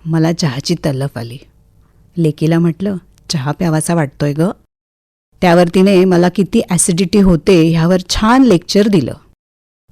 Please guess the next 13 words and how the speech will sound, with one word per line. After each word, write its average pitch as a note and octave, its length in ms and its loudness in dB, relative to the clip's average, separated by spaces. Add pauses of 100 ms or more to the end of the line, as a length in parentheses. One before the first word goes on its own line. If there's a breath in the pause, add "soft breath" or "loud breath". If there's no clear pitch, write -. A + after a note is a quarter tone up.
तरीही B3+ 360 6
मी B3 180 6
भुणभुण G3+ 460 4
चालूच B3 480 0
ठेवली. B2 300 -6 (920)
तिला E3+ 180 2
म्हटलं, F3+ 440 0 (640)
"अगदीच A3 280 2
घोटभर G3+ 440 4
का B3 120 0
होईना G#3+ 300 4
पाजशील G3 500 -2
का?" F3 200 -4